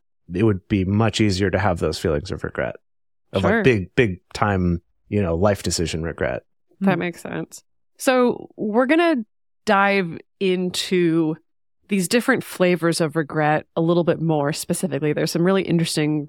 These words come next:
Speaker 2: research that I think helps add some more detail and color and nuance into this conversation. I started writing this episode because I listened to a ted Talk last year by author Daniel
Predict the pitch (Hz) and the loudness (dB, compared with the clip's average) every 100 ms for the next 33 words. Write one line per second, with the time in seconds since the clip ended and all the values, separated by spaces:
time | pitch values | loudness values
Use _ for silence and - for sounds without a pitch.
0 | - 165 156 - 139 - 160 147 165 151 | -4 -2 -2 -2 -4 -2 -4 -2 -2 -4
1 | - - 180 160 - - 160 156 - 170 | -6 -6 -2 -2 -2 -2 0 0 0 0
2 | 156 147 143 143 - _ _ _ - 185 | 2 2 0 -2 -6 _ _ _ 0 2
3 | - 156 147 156 - 156 151 151 160 160 | 2 2 2 0 0 0 2 2 2 2
4 | 147 151 - - 160 156 151 156 - 165 | 2 -2 -4 -4 -4 -2 -4 -4 -4 -2
5 | 147 147 - 143 156 - - 185 _ _ | -2 -4 -6 -6 -8 -8 -10 -12 _ _
6 | _ _ - 208 285 320 - 240 202 180 | _ _ 0 2 4 2 2 2 2 2
7 | 185 170 165 180 170 156 151 175 143 156 | 4 2 0 0 0 0 -2 -2 0 0
8 | 170 - 180 - 165 151 - 165 151 - | 0 0 -2 0 0 0 0 -2 -2 -2
9 | 151 147 - 180 160 170 170 - 160 160 | 0 -2 -6 -2 2 2 0 -2 0 2
10 | 147 147 - 165 156 151 151 - 151 156 | 0 -2 -2 -2 0 0 0 0 0 0
11 | 156 151 147 151 156 151 156 135 143 | -2 -2 -2 0 0 2 2 0 -2